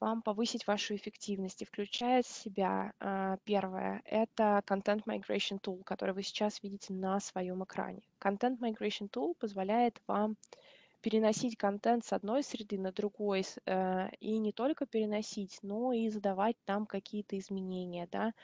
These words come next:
То есть я могу сказать, с какой среды на какую среду я переношу мой контент, и, э, проставить, и делать это по какой-то логике.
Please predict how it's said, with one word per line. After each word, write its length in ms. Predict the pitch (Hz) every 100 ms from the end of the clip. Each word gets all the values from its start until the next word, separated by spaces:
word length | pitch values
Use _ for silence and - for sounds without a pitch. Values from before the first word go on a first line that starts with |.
| - - _
То 80 | 196
есть 200 | 190 -
я 140 | 220
могу 440 | 220 208 214 208 202 - - -
сказать, 460 | - - 214 220 208
с 60 | -
какой 440 | 214 - 233 233
среды 480 | 214 - 214 202 220
на 100 | 202
какую 320 | 208 - 208
среду 340 | - 202 190
я 160 | 196 190
переношу 500 | - 190 180 - 226
мой 100 | 214
контент, 540 | - 196 196 190 196 -
и, 440 | 208 208 202 185 -
э, 600 | - 190 185 185 180 180 185
проставить, 640 | 196 196 - 208 202 - - _ _ _
и 100 | -
делать 280 | 196 233 233
это 120 | 202
по 180 | - 214
какой-то 400 | - - 202 196
логике. 540 | 190 190 180 - 190